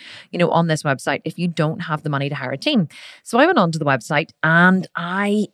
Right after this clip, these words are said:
put up a job saying, you know, "Website needed built." Sorry, I'm pulling my leg up underneath me here in my yoga chair, getting comfy. Um, I put a job up on the website saying that I needed a, uh, website built.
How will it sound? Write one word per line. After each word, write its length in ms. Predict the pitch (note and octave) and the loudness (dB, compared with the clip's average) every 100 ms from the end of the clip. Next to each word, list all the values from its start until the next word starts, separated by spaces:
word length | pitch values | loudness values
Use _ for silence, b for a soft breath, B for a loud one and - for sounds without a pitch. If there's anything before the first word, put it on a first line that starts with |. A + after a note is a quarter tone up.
| - | 0
put 120 | G#3 | 2
up 140 | G#3 B3+ | 4 0
a 40 | |
job 420 | G3 B2+ B2+ A3+ - | -2 0 0 -2 -4
saying, 500 | - D#3 C#3+ D3 D#3 E3+ | -10 -6 -4 -4 -4 -4
you 100 | D#3 | -2
know, 120 | C#3+ | 0
"Website 640 | C#3+ C#3+ - F3+ F#3 - - F3+ - | -2 -2 -4 -4 -4 -10 -16 -18 -6
needed 340 | D#3+ D#3+ G3+ G3 | -2 2 0 0
built." 260 | C#3+ D3 | -4 -4
Sorry, 180 | - C#3 | -6 -6
I'm 80 | C#3 | 0
pulling 240 | A3+ G3+ | 2 2
my 80 | E3 | 2
leg 160 | B2 C#3 | 0 -2
up 80 | |
underneath 360 | D#3+ D3+ E3+ G#3 | -2 -2 -4 0
me 100 | G#3 | 2
here 140 | A3 | 2
in 60 | A#3 | 0
my 80 | E3+ | 0
yoga 180 | F3 - | -2 0
chair, 220 | A3+ B3+ | 0 0
getting 220 | - E3+ | -2 -2
comfy. 320 | G#3 A3 E4+ B B B B - | 0 2 -2 B B B B 0
Um, 180 | F#3 F3+ | 0 2
I 140 | A3+ | 0
put 160 | C#4 C4 | 4 2
a 40 | |
job 300 | F#3 E3+ E3 | 2 4 4
up 220 | D#3 - - | 4 0 -2
on 260 | D#3 D#3 D#3+ | 0 0 2
the 80 | C#3+ | 0
website 440 | C3+ - C#3+ - | -2 -2 -4 -4
saying 240 | D#3 C#3+ | -4 -2
that 100 | C#3 | -2
I 80 | C#3 | -4
needed 420 | C#3+ D#3 E3 D#3+ - | -2 0 2 0 -4
a, 440 | C#3 C3+ C#3 C#3+ C#3+ _ _ _ _ _ _ _ - | -2 0 0 -2 -6 _ _ _ _ _ _ _ -6
uh, 140 | C3+ | 0
website 440 | E3 F#3 - - - | 2 2 0 -6 2
built. 320 | E3+ - | 2 2